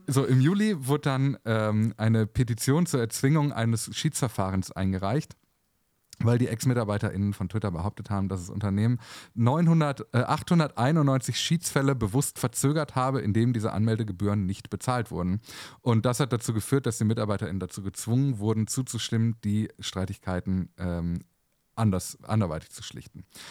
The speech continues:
So, dann wurde eine erneute Sammelklage eingereicht, im Juli auch noch. Ähm, die Twitter-MitarbeiterInnen, ehemaligen, haben Twitter verklagt wegen der Weigerung Twitters, die Kosten in diesem Schiedsverfahren zu bezahlen.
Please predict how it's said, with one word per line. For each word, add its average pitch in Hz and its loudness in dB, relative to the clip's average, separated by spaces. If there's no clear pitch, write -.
So, 120 -2
dann 139 4
wurde 170 4
eine 127 2
erneute 120 0
Sammelklage 131 0
eingereicht, 139 0
im 123 2
Juli 143 2
auch 127 0
noch. 160 -2
Ähm, 113 0
die 107 -2
Twitter-MitarbeiterInnen, 104 -4
ehemaligen, 101 -2
haben 101 -2
Twitter 139 -2
verklagt 120 -2
wegen 113 4
der 107 0
Weigerung 123 2
Twitters, 131 -2
die 113 -4
Kosten 120 -2
in 95 0
diesem 98 2
Schiedsverfahren 101 -4
zu 113 -6
bezahlen. 101 -2